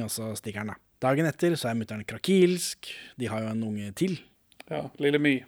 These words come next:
Speaker 1: Eh,
Speaker 2: Hadde
Speaker 1: Pell-
Speaker 2: ikke et annet barn før?
Speaker 1: Nei.
Speaker 2: Har det vært, øh,
Speaker 1: Det har vært en søster hele veien, ja.
Speaker 2: Ja.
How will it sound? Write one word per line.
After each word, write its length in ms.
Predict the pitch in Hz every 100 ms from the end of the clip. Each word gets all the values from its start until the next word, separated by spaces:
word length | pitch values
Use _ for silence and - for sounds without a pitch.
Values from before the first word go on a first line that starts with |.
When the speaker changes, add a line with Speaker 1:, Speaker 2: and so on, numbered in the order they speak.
| _ _
Speaker 1:
Eh, 440 | - 135 120 117 117
Speaker 2:
Hadde 460 | 107 - 131 - -
Speaker 1:
Pell- 220 | 139 160
Speaker 2:
ikke 140 | 160 180
et 80 |
annet 380 | 185 175 147 170
barn 300 | 175 175 175 180 180
før? 300 | 170 202 285 202 _ _ _ _ _ _ _ _
Speaker 1:
Nei. 480 | 151 135 131 120 - -
Speaker 2:
Har 140 | - 151
det 100 | 156
vært, 200 | 156 156
øh, 380 | 147 135 151 160 160 _ _ _
Speaker 1:
Det 60 | 131
har 60 |
vært 60 | 110
en 80 | -
søster 240 | 127 -
hele 140 | 110 95
veien, 160 | 87 135
ja. 280 | - -
Speaker 2:
Ja. 80 | 165